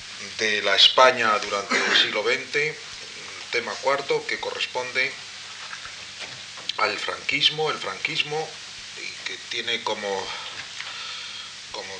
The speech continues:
teis-, vamos, como términos complementarios en su título, el es-, del estancamiento al crecimiento de los años sesenta. Antes que nada, déjenme de nuevo agradecerles muy sinceramente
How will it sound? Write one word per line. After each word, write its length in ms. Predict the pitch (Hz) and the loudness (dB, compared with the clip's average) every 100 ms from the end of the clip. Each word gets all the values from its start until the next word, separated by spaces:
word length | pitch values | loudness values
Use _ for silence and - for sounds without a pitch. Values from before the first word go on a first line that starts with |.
| - | 0
teis-, 280 | 127 113 123 | 2 4 4
vamos, 320 | 120 95 - | 4 2 -6
como 180 | 98 - - - | -6 -8 -10 -4
términos 380 | 117 110 107 - | -2 -2 -2 -2
complementarios 720 | 113 - 107 104 117 113 107 | -4 -4 -6 -2 2 4 4
en 80 | 104 | 2
su 160 | - 92 | 0 -4
título, 560 | - 120 123 127 120 - - - - - - - - | -6 -6 -4 -2 -2 -6 -14 -14 -14 -12 -12 -12 -4
el 140 | 110 107 | 0 2
es-, 240 | - - | 0 6
del 180 | 143 143 | 6 6
estancamiento 880 | - - 123 110 104 123 123 127 131 127 - | 4 2 0 -2 0 0 0 -2 -6 -6 0
al 220 | 127 123 | 4 4
crecimiento 760 | - 110 - 101 135 131 - 123 | 4 0 0 0 0 0 -2 -2
de 280 | 120 135 135 | 4 4 4
los 260 | 107 - 123 | 6 6 8
años 360 | 123 104 87 | 4 2 2
sesenta. 460 | - - - - - - - - - - - - - - - - - - - - - - 127 - | 2 2 0 -8 -12 -12 -14 -12 -12 -14 -14 -12 -10 -10 -10 -12 -8 -6 4 8 10 10 6 4
Antes 320 | - 117 110 | 2 4 4
que 100 | 107 | 4
nada, 300 | 113 135 127 | 4 4 4
déjenme 400 | 113 110 107 110 | 4 2 -2 -2
de 100 | 104 | -2
nuevo 340 | 104 110 110 | -2 0 2
agradecerles 600 | 101 98 92 110 104 95 | 4 2 2 0 0 -2
muy 100 | 95 | -2
sinceramente 760 | 92 95 98 90 101 98 95 | -2 -2 -4 -4 -4 -4 -6